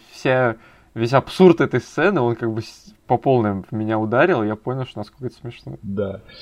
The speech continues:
Speaker 2: И единственное, что мне немножечко вот совсем останавливает от того, чтобы прям влюбиться в этот фильм как такой один из самых мета-ужастиков, это что, ну, во-первых,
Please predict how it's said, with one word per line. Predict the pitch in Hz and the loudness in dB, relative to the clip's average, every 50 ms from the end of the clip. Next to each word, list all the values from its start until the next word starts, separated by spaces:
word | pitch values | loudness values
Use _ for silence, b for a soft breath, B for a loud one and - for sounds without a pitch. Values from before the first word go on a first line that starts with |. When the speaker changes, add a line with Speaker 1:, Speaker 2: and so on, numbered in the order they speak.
| B B B B B B - | B B B B B B -6
Speaker 2:
И | 113 117 120 123 123 123 123 120 117 110 - - - _ _ _ _ | -4 -4 -2 -2 -2 -2 -2 0 0 -2 -2 -4 -8 _ _ _ _
единственное, | - 120 117 147 185 226 - - 190 143 131 113 110 | -6 -4 -4 -2 -2 -2 -4 -4 -6 -4 -4 -4 -4
что | - - - - - 120 117 110 101 98 - - - - - - - _ - | -4 -6 -8 -6 -2 0 0 0 0 -4 -8 -14 -16 -14 -14 -14 -14 _ -16
мне | 98 95 104 113 123 123 | -10 -6 -4 -4 -2 -2
немножечко | 123 120 117 117 117 110 107 98 - - | -2 -4 -4 -4 -4 -6 -6 -10 -10 -10
вот | 104 107 - | -8 -8 -6
совсем | - 104 110 - - 135 117 107 | -6 -6 -6 -4 -4 -4 -4 -4
останавливает | 101 - - 104 101 104 107 104 101 92 92 92 - | -4 -6 -6 -6 -4 -4 -2 -2 -2 -4 -4 -4 -4
от | |
того, | - 95 98 107 | -4 -4 -4 -6
чтобы | - - 104 101 95 92 | -6 -8 -8 -6 -6 -6
прям | 92 - 95 92 95 95 | -6 -8 -8 -8 -8 -8
влюбиться | 101 107 107 107 113 104 - - 104 | -6 -6 -6 -6 -6 -8 -8 -8 -8
в | |
этот | 98 95 - 92 - | -8 -8 -8 -10 -12
фильм | - - 107 98 | -12 -12 -12 -12
как | - - - - | -12 -16 -12 -10
такой | 98 95 95 - 104 95 92 | -10 -8 -6 -4 -4 -2 -2
один | 95 98 104 98 95 | -2 -4 -6 -8 -8
из | - | -8
самых | - 101 95 92 95 - - - _ - | -8 -8 -8 -8 -10 -12 -16 -18 _ -6
мета-ужастиков, | 104 104 107 101 - 101 95 95 98 107 123 156 - - - - - 95 90 - - | -4 -4 -4 -4 -4 -6 -8 -6 -4 -4 -4 -4 -4 -8 -12 -10 -10 -12 -12 -12 -12
это | - 95 - - 95 | -12 -12 -10 -10 -10
что, | - - - - 101 95 92 92 90 87 - B B B B B B B B | -10 -10 -8 -4 -2 -2 -2 -2 -4 -10 -14 B B B B B B B B
ну, | 117 117 113 | -4 -2 0
во-первых, | 117 117 117 - - 202 196 175 135 117 - - | 0 0 0 0 -2 0 0 0 0 -2 -4 -8